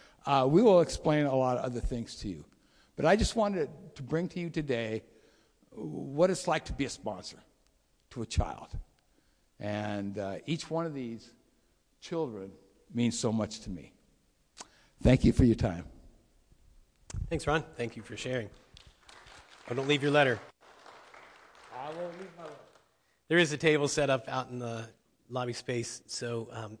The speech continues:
Speaker 2: afterward, if you have any questions, you wanna stop by. If you're on the stream, we won't be able to show you the table today, um, but just, um, check out the website because there's information on there that you can follow to get to, um,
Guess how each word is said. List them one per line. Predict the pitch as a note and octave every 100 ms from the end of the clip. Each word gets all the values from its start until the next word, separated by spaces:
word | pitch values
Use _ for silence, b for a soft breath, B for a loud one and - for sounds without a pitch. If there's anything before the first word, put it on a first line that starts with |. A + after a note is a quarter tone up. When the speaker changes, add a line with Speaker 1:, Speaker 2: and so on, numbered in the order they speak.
| _
Speaker 2:
afterward, | D3+ C#3+ D3+ D3+
if | C3+
you | C3
have | C3+ C3+
any | C3 B2 - b b
questions, | - F#3 - E3
you | D#3
wanna | C#3+
stop | B2 C3+ B2+
by. | E3+
If | E3+ D#3+
you're | G#3+
on |
the | F#3+
stream, | - - F#3
we | F#3+
won't | E3
be | E3
able | E3+
to | D3+
show | - E3+
you | D3+
the | C3
table | - G3 G#3
today, | G#3 - F#3+ G3 G3 B B
um, | C3+ C3 B2+ A#2+ B2
but | D#3+ D#3
just, | D#3 D3 - - -
um, | B2 A#2 A#2
check | - D3+
out | C#3+ C#3
the |
website | B2 C3+ B2+ C#3+ C3+
because | A#2+ B2
there's | B2+ A#2+
information | B2 B2+ B2 A2+ B2
on | A2+ A#2
there | A#2+ A#2
that | A2+ A#2+
you |
can | - A#2+ G#2+ b b b
follow | - D3 C#3 C#3+ C3+
to | C3+
get | B2 B2 -
to, | - B2 A#2 A#2 -
um, | A2 G#2